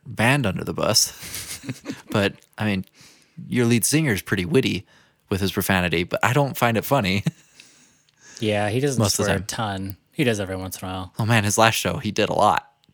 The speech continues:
Speaker 1: You guys, he, he, he swore, like, four times on stage.
Speaker 2: He did?
Speaker 1: Yeah. You didn't hear?
Speaker 2: No, I only heard it once.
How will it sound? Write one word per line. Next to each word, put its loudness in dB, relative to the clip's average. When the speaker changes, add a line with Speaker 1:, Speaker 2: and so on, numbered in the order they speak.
Speaker 1:
You -8
guys, 0
he, -4
he, -4
he -2
swore, 0
like, 2
four 0
times 0
on -4
stage. -6
Speaker 2:
He -4
did? 2
Speaker 1:
Yeah. 4
You 2
didn't 2
hear? 2
Speaker 2:
No, -2
I 0
only 0
heard 0
it -2
once. -4